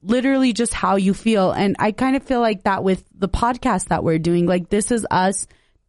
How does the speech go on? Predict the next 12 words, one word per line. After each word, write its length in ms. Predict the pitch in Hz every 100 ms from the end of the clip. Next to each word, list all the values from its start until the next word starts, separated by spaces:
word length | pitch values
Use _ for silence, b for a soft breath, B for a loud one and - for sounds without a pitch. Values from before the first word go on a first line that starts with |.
| _
knowing 400 | 208 226 233 262
how 280 | 202 208 208
we 180 | 180 196
can 180 | 226
think 360 | 175 - 190 185
about 280 | 202 202 190
different 320 | 185 196 175
perspectives. 840 | 190 - - 160 - 220 254 262 - _ _ _
I 120 | 202
think 180 | 208 240
that 160 | 208 185
will, 300 | 190 165